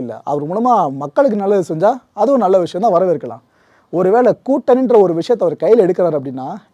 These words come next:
யார் கூட கூட்டணி வைக்க வாய்ப்பு இருக்கு? தி மு க விஜய், அ தி மு க விஜய், பா ஜ க விஜய், காங்கிரஸ் விஜய், தே மு தி க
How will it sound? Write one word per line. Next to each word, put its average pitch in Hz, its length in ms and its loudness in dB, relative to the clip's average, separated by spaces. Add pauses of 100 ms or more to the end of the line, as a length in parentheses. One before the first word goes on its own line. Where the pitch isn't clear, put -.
யார் 233 220 2
கூட 202 180 2
கூட்டணி 196 260 -2
வைக்க 165 220 -2
வாய்ப்பு 139 220 -6
இருக்கு? 131 180 -14 (680)
தி 214 160 2
மு 233 80 4 (120)
க 226 120 8 (320)
விஜய், 185 280 2 (680)
அ 202 40 6 (120)
தி 254 160 4
மு 214 40 4 (120)
க 180 180 4
விஜய், 180 240 -2 (340)
பா 160 80 2 (120)
ஜ 226 180 6
க 208 160 6
விஜய், 175 200 0 (220)
காங்கிரஸ் 220 440 4
விஜய், 175 260 0 (240)
தே 180 100 0 (120)
மு 254 80 2 (100)
தி 214 80 0 (100)
க 190 80 4